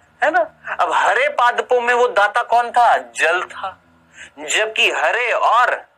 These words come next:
नील, हरे और बैंगनी बैक्टीरिया में ये दाता कौन था? हाइड्रोजन सल्फाइड था। खत्म, खल्लास।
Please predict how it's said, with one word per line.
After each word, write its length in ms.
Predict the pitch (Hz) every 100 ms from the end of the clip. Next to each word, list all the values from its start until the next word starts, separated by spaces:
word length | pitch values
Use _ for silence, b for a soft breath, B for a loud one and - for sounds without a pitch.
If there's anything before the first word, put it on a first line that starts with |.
| _ 123
नील, 480 | 123 156 202 226 202
हरे 320 | - 170 220 196
और 220 | 170 165
बैंगनी 380 | 156 175 196 180
बैक्टीरिया 600 | 165 - 160 156 151 143
में 280 | 170 226 B B B
ये 260 | 117 143 208
दाता 360 | 190 175 175 175
कौन 320 | 165 180 190
था? 520 | - 185 131 - -
हाइड्रोजन 680 | - 113 104 104 104 131 160
सल्फाइड 600 | 151 - 71 - 98 101
था। 260 | - - -
खत्म, 360 | - - 107 87
खल्लास। 520 | - 101 101 - -